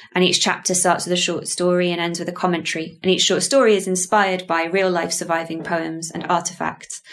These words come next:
And, um, the poems that, that really served as the pole star for this project were a, a group called the Old English Elegies. And I first encountered them when I was eighteen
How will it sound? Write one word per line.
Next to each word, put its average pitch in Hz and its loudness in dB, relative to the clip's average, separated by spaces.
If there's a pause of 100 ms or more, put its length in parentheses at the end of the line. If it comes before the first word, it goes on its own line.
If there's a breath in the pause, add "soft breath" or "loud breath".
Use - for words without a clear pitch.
(560 loud breath)
And, 185 4
um, 175 2 (480)
the 190 0
poems 202 2
that, 180 0 (100)
that 180 0
really 196 2
served 180 0
as 175 -4
the 180 -4
pole 208 0
star 165 0
for - -10
this 165 -4
project 180 -4
were 175 0
a, 175 0
a 170 -4
group 190 -2
called 175 -4
the 175 -2
Old 175 0
English 170 -2
Elegies. 170 -4 (640 loud breath)
And 175 2
I 180 4
first 196 0
encountered 180 -2
them 165 -2
when 160 -4
I 160 -2
was 165 -4
eighteen 175 -4